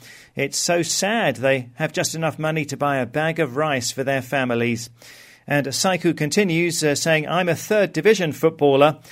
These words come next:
and I'm always discouraged because we're not motivated,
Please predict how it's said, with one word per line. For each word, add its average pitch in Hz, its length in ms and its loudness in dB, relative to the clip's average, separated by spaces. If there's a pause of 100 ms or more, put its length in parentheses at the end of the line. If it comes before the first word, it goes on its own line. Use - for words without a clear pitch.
(280)
and 120 100 -4
I'm 131 140 -4
always 147 200 0
discouraged 160 680 -2
because 139 320 -2
we're 131 100 0
not 160 160 0
motivated, 151 840 0